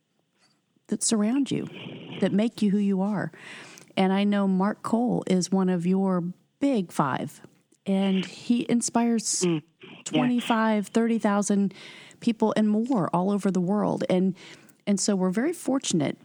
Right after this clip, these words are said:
Speaker 1: to understand that journey, people that are involved in personal growth and that can really identify with those key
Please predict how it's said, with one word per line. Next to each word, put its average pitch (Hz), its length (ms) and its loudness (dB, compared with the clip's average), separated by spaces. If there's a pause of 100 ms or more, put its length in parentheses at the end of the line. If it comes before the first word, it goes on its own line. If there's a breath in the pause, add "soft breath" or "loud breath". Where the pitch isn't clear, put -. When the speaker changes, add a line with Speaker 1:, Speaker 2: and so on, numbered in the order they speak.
(140)
Speaker 1:
to - 240 2
understand 190 1000 2
that 175 180 0
journey, 175 340 2
people 196 640 -2 (160)
that 170 180 0
are 160 320 0 (280)
involved 175 460 0
in 165 100 2
personal 170 400 0
growth 151 480 -2 (600 soft breath)
and 160 360 2
that - 180 -2 (160)
can 175 400 0 (140)
really 220 500 0
identify 160 920 0 (360)
with 185 160 -2
those 165 360 0
key 214 640 -2